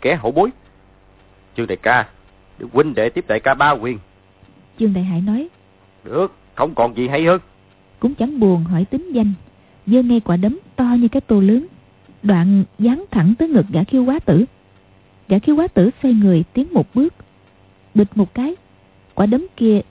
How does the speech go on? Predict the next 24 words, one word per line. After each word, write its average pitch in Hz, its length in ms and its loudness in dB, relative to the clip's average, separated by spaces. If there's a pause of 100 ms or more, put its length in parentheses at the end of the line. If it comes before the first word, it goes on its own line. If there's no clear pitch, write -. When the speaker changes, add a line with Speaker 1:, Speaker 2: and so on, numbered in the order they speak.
(120)
Speaker 2:
trúng 285 260 -2
vào 226 100 0
một 175 120 0
cái 254 100 -2
túi 294 400 0
đeo 233 180 2 (120)
sau 240 100 2
lưng. 233 220 2 (1160)
Trương 220 140 4
Đại 185 100 2
Hải 185 260 2
cảm 185 220 0
thấy 240 400 0
đấm 269 260 0
vào 247 100 2
một 175 180 2
vật 185 140 0 (100)
gì 185 280 4
trơn 233 180 0
tuột, 170 220 0 (640)
lấy 339 160 2
làm 220 140 2
lạ, 180 280 0 (360)
hỏi: 196 280 2